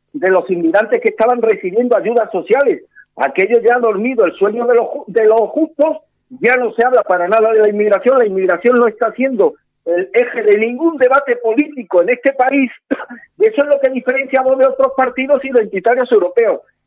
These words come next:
que en campaña los partidos identitarios europeos, el A F D alemán, el Frente Nacional francés,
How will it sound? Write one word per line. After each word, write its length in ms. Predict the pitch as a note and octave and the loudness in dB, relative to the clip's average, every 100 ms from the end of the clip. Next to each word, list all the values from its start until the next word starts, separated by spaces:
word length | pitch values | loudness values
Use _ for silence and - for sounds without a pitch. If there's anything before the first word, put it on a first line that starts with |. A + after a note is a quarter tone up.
| - | -4
que 120 | F#3 | -2
en 80 | F#3 | 0
campaña 680 | F3 E3+ D4 D4 B3+ B3 - _ | -2 0 0 0 -4 -8 -14 _
los 160 | - | -4
partidos 460 | - E3 - C#4 C4 | -2 -2 0 0 0
identitarios 600 | B3+ B3 A#3 A#3 A#3+ A#3 | 2 0 0 -4 -2 0
europeos, 480 | A3 G#3+ G#3 B3+ A#3 | 0 0 2 2 4
el 80 | E3 | 2
A 60 | G3+ | 0
F 200 | G#3+ G#3+ | 0 0
D 80 | A3 | 2
alemán, 420 | G#3+ D3+ E3 F3 B2 _ _ | 2 0 0 -2 -4 _ _
el 140 | C#3 D3 | -4 0
Frente 300 | A3 A#3+ B3+ | -2 0 0
Nacional 420 | A3 G#3 G3+ A3 | 0 0 0 0
francés, 460 | A3 D#3+ D3 E3+ | -2 -4 -4 -6